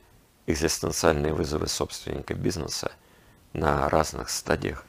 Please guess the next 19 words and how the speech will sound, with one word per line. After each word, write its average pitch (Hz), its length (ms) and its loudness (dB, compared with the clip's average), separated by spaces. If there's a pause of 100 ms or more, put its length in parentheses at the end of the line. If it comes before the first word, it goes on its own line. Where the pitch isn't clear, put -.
(480)
жизненного 65 720 -4 (260)
цикла - 460 -4 (400)
компании". - 600 0 (1500)
Если 131 320 2
вы 143 100 4
чувствуете, - 800 -2 (720)
что - 220 -4
у 78 40 2
вас 85 260 0
есть - 340 -2 (720)
эмоциональная 76 720 -2
бомба - 400 -4
непроработанная, - 1400 -6 (640)
или 69 200 0
ваших 78 400 -2
близких, - 500 -6
на 90 100 -2
сайте - 400 0
страдис 80 680 4